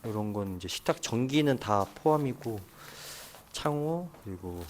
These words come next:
현관문, 네, 화장실 이렇게 다 포함이고요. 그때도 이제 분전함 같은 경우도, 그래서 저희 메인선은 이제 이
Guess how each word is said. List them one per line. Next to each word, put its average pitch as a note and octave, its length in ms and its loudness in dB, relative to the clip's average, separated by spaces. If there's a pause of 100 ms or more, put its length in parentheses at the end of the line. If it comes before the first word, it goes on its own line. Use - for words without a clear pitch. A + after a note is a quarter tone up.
(100)
현관문, C3+ 640 -2 (400)
네, F2 140 -8
화장실 C3+ 720 -2
이렇게 - 340 -10
다 - 120 -12 (120)
포함이고요. A#2 520 -2 (840)
그때도 C3 260 2
이제 A#2+ 140 2
분전함 C#3+ 560 6
같은 C3 320 -2
경우도, A#2 500 0 (2750)
그래서 A2+ 220 -2
저희 G#2 400 2 (2000)
메인선은 E3+ 720 8
이제 G#2+ 420 4 (220)
이 A2+ 360 2